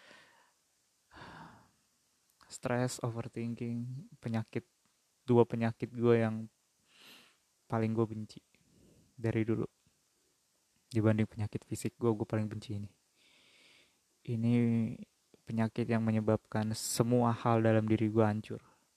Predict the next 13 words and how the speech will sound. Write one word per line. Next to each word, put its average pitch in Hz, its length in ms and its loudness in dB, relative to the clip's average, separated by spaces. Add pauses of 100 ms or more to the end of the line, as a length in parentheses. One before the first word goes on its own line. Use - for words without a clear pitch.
(2250)
Gua 120 320 0
nggak 110 80 -2
bisa 110 160 -8
fokus 110 320 -6
kemana-mana, 107 720 -2
gua 110 160 2
nggak 110 160 2
bisa 104 320 -4 (720)
tidur 117 480 0
bahkan 113 320 -2
sampai 110 240 -6
sekarang. 110 480 -8 (1040)
Gua 113 400 4